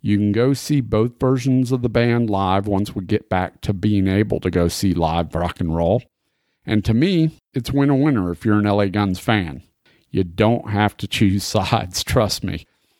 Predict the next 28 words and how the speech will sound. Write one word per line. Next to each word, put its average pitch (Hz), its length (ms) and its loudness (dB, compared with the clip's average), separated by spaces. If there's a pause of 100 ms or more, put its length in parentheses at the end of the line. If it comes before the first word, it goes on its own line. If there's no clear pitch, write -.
(220)
I 131 100 -2
was 196 180 0
a 165 80 2
fan 143 340 2
of 127 60 0
the 110 80 -2
last 107 400 0
two 101 180 0
Phil 98 320 0
Lewis 95 320 0
and 95 100 -4
Tracy 92 360 -2
Guns 87 340 0
version 85 640 0
L 85 160 -2
A 87 100 -2
Guns 82 480 -4 (180)
albums. - 640 -4 (480)
Both 123 540 2 (100)
albums, 107 680 -2
to 120 120 -4
me, 101 440 2
had 95 260 -4
some 101 160 -4
great 101 240 2
material 95 460 2
on 76 180 -6
'em. - 200 -12